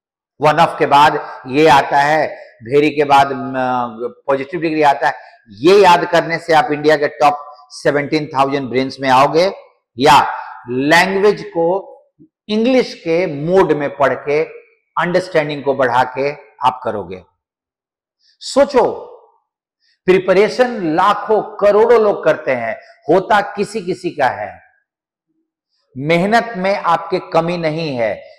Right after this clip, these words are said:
जिस process से आप कर रहे हो उस process में गड़बड़ी है। उस process में अंग्रेजी को कमजोर छोड़ के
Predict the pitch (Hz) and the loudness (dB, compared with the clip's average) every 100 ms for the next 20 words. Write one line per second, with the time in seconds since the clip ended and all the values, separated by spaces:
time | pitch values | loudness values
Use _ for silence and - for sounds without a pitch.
0 | _ 131 185 - - 156 190 - 262 - | _ -2 -2 -4 -4 2 2 4 0 0
1 | 214 202 165 170 - 165 156 160 160 160 | -4 -2 0 0 0 0 4 4 4 2
2 | 190 - - - 196 - - 170 190 190 | 0 -4 -18 -2 -2 -2 -6 2 4 4
3 | 220 170 180 160 156 147 151 151 160 185 | -4 -4 -2 2 2 2 0 0 2 0
4 | - - - 190 196 - 165 156 165 - | -2 -20 -2 0 0 2 2 2 -2 -6
5 | 151 180 175 - _ - 165 160 196 190 | -4 -4 -6 -18 _ -6 0 4 2 2
6 | 226 190 - 165 156 170 165 160 165 165 | -2 -2 0 -4 0 -2 -2 -2 -2 -2
7 | 196 | -4